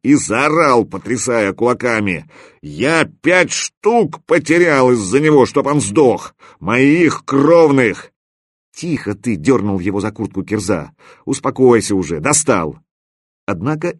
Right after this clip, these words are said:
и у него дрожали руки, когда он вытащил сигарету из пачки, предложенной Кипятком. «Че орет?» — кивнул Кипяток на Стопку. Тот, закрыв лицо ладонями, упал на стул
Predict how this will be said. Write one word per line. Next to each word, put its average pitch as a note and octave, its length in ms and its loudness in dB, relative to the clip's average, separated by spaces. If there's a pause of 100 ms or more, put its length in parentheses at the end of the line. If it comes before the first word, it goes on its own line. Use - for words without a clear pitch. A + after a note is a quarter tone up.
и E3+ 120 -2
у G3 80 -4
него D3+ 400 2
дрожали F2+ 420 -2
руки, E3+ 500 -2 (300)
когда G#2 280 -4
он D#3 160 -2
вытащил C3+ 440 -6
сигарету B2 540 0
из D#2 160 -8
пачки, - 380 -6
предложенной F#2 680 -6
Кипятком. F2+ 640 -10 (800)
«Че D3+ 200 0
орет?» — A2 360 2 (260)
кивнул G#2 360 -2
Кипяток G2+ 360 -4
на F#2+ 120 -6
Стопку. - 560 -6 (520)
Тот, F3 260 -4 (360)
закрыв G2 480 -6
лицо D#2 220 -8
ладонями, C#3 640 -2 (200)
упал C#3 380 -6
на G2+ 160 -8
стул D3 480 -2